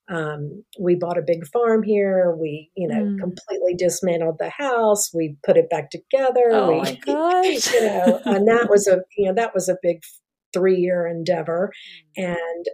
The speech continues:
Speaker 1: um, at the same time of, you know, maintaining Little English and, and keeping that going. And, um, so really, uh,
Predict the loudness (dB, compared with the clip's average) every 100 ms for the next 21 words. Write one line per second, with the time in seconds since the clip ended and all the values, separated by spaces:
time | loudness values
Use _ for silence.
0 | -8 -6 -6 -6 -8 -6 2 2 4 2
1 | 0 0 0 0 0 -2 -2 -4 -2 -2
2 | -4 -8 _ -2 0 2 0 0 2 2
3 | 2 2 0 -2 -4 -4 -4 -4 -2 -4
4 | -4 -8 -10 -10 -12 -10 -8 -6 -6 -6
5 | -6 -4 -4 -4 -6 -8 -12 _ _ _
6 | _ -8 -6 -8 -12 -16 _ _ -4 0
7 | 4 4 4 -4 -4 -2 0 0 0 -6
8 | _ _ _ _ -6 -6 -6 -6 -8